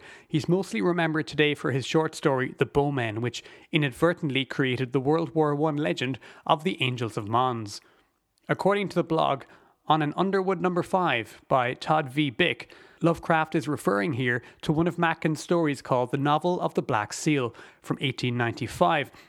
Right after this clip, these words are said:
which deals with an undiscovered race of fairy-like pre-humans living beneath the earth in the Welsh Hills.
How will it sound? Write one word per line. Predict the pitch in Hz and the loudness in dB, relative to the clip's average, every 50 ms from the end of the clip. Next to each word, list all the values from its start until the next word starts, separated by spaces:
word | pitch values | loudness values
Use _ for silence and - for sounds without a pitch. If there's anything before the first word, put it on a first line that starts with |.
| _ _ _ _ | _ _ _ _
which | - - - - - | 0 0 0 0 0
deals | - 156 151 147 139 127 | 0 2 2 0 0 -2
with | 147 147 | -2 -2
an | 151 143 - | -2 0 0
undiscovered | 170 185 196 196 190 - - - 185 156 160 139 | 0 0 0 0 -4 -2 0 0 2 2 0 0
race | 143 160 156 135 117 - - - - - - - | 0 0 0 0 -2 -4 -10 -18 -20 -8 -4 -4
of | 117 - | -4 -2
fairy-like | - - 180 180 196 202 196 175 165 156 156 - - | -2 0 0 2 2 2 2 0 0 0 -2 -4 -6
pre-humans | - - 208 208 180 127 147 143 131 127 120 120 113 113 | -4 -2 0 0 0 0 0 0 0 0 -2 -4 -4 -2
living | 139 156 165 202 208 180 | 0 0 0 0 -2 -2
beneath | 185 175 170 165 165 | 0 0 0 0 0
the | 185 170 160 | 0 0 0
earth | 135 127 127 - | 0 0 -2 -2
in | - 180 180 | -4 -2 0
the | 185 | 0
Welsh | 165 131 104 107 107 - - | 0 0 -2 -4 -2 -2 0
Hills. | 139 139 127 120 113 - - | 0 2 0 -2 -4 -6 -10